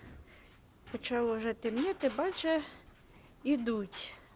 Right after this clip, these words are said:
Хвилюється, вийшла їм назустріч. "Ну як, синочки, що ж там? Чого ж ви так довго?"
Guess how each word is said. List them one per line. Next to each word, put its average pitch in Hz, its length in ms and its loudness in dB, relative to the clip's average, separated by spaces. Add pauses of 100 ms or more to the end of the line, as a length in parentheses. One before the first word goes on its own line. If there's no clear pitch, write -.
(1300)
Хвилюється, 233 720 2
вийшла 294 380 2
їм 269 200 4
назустріч. 254 760 0 (840)
"Ну 302 100 4
як, 311 260 4
синочки, 262 560 4
що 202 240 0
ж - 140 -4
там? 220 300 4 (1000)
Чого 339 280 4
ж 311 80 2
ви 302 120 4
так 262 260 2
довго?" 208 600 2